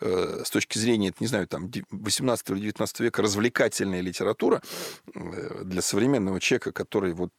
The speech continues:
э, к сожалению, обладает клиповым сознанием,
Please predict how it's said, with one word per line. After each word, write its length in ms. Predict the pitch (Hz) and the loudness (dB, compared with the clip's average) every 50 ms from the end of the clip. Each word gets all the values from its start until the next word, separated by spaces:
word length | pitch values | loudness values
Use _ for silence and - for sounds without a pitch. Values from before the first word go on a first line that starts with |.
| - - | -20 -16
э, 1120 | - 78 71 - 69 - - - - - - - - - - - - - - - - - - - - - - - - - | -12 -12 -10 -10 -10 -10 -10 -8 -8 -10 -10 -10 -10 -10 -10 -10 -12 -12 -12 -12 -12 -12 -12 -12 -10 -10 -10 -10 -8 -4
к 60 | - | 0
сожалению, 800 | - 127 117 110 135 143 151 160 156 131 117 110 110 110 110 92 | 2 2 4 4 6 6 6 6 6 6 6 4 4 6 4 4
обладает 500 | 90 90 95 104 113 123 123 101 87 - | 4 4 4 4 4 4 4 2 2 0
клиповым 520 | - - 131 131 - - 90 87 87 85 | 0 2 4 4 2 2 -2 -6 -6 -4
сознанием, 680 | - - 92 92 110 135 180 226 285 - 127 90 - | -2 -2 0 0 0 2 2 2 2 2 0 -2 -4